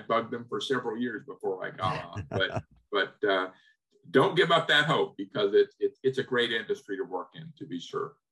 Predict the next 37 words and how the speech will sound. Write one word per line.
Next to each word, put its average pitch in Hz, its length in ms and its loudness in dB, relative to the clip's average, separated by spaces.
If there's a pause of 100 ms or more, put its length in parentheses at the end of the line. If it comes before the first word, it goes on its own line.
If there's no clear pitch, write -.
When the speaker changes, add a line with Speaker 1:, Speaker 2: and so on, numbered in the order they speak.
(220)
Speaker 2:
Yeah, 104 320 -2 (160)
yeah, 117 140 -2
it 110 80 0
really 135 280 2
is. 123 240 -2 (800)
And 170 340 0 (340)
i-, - 60 -20 (480)
interestingly, 107 880 -4
having 120 320 -2
had 120 300 -2
such - 380 -2
a, 117 220 2 (440)
an 110 100 0
interesting 123 600 -2
career 110 520 0
at 80 100 -6
Honda, 82 560 -4 (400)
you 117 180 0
then 151 280 2
retired, 127 520 0
what 135 140 -6
was 117 120 -8
it, 110 100 -8
last 131 420 0
year? 107 420 -4 (340)
And 117 120 0
you've 123 140 -2
now 139 240 4
moved 156 340 0
on 120 180 0 (120)
to 113 260 -4 (320)
a 113 80 -4
completely 139 720 -2
new 113 300 0
project, 139 640 -6
or, 110 200 0
or, 120 220 0